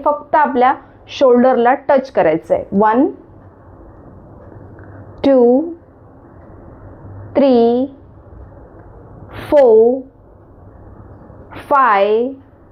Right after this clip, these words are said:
सिक्स, सेवन,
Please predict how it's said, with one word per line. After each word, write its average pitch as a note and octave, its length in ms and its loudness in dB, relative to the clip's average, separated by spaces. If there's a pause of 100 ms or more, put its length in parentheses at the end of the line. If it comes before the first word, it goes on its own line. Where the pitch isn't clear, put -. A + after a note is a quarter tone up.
(1080)
सिक्स, A#3 720 0 (1600)
सेवन, A3+ 600 -2